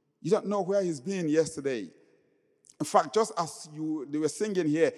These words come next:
he was thinking about something who doesn't, that doesn't honor you. And he might be right.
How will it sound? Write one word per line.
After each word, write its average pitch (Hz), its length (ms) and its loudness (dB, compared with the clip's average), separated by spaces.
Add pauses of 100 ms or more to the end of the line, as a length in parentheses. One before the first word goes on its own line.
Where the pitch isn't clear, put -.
(120)
he 156 60 -2
was 165 180 0
thinking 196 280 -4
about 160 180 2
something 175 500 -2 (340)
who 175 120 0
doesn't, 156 500 0
that 135 180 0
doesn't 175 300 -2
honor 180 220 4
you. 131 300 0 (1300)
And 165 140 -2
he 160 140 -6
might 190 320 -12
be 196 120 -16
right. 185 380 -18